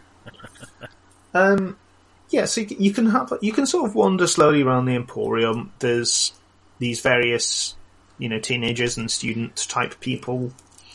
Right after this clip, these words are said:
Um, there's a couple of, you know, manager types, you think, uh, or, you know, at least supervisors. Um, but, um, mostly it's people restocking things, selling things,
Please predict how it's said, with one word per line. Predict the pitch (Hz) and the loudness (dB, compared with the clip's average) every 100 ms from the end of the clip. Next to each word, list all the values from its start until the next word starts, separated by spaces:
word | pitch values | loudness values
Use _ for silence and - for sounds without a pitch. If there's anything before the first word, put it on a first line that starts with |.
| - - - - | -20 -20 -20 -10
Um, | 120 113 113 113 113 117 120 127 | -6 -4 -4 -4 -6 -6 -8 -4
there's | 143 139 | 0 0
a | |
couple | - - 185 - 165 | 2 4 4 4 4
of, | 165 160 156 - - _ _ | 4 4 -2 -14 -18 _ _
you | 135 | -2
know, | 120 113 - - | -2 -2 -8 0
manager | 123 127 123 135 | 4 4 4 0
types, | 127 135 127 131 - - - - - | -2 0 -2 -2 -8 -2 -2 -4 -10
you | - | -6
think, | 131 123 - - - - _ - | -4 -6 -8 -16 -16 -20 _ -10
uh, | 113 - - | -8 -8 -8
or, | 107 104 | -6 -4
you | 123 113 | -4 -2
know, | 107 | 0
at | |
least | 123 127 | 0 0
supervisors. | 120 113 104 110 110 113 107 - _ _ _ _ _ _ _ | -2 -2 2 2 2 0 -2 -6 _ _ _ _ _ _ _
Um, | 113 110 110 117 113 110 _ - _ _ _ _ - _ - - _ _ _ _ _ _ _ _ _ - - 131 - | -4 0 0 -2 -4 -8 _ -20 _ _ _ _ -20 _ -20 -20 _ _ _ _ _ _ _ _ _ -16 -12 -12 -2
but, | 113 - - 135 | -2 -2 -2 0
um, | 117 117 113 - - _ - | 2 0 -6 -16 -20 _ 0
mostly | 156 143 123 | 2 2 0
it's | - | -4
people | - 135 117 117 - - 135 | 0 0 2 0 -2 -6 0
restocking | 156 - 131 131 131 | 0 2 0 0 0
things, | 123 117 117 | 0 0 -2
selling | 131 120 117 | -2 -2 -2
things, | 113 117 117 117 117 - | 0 0 0 -6 -6 -8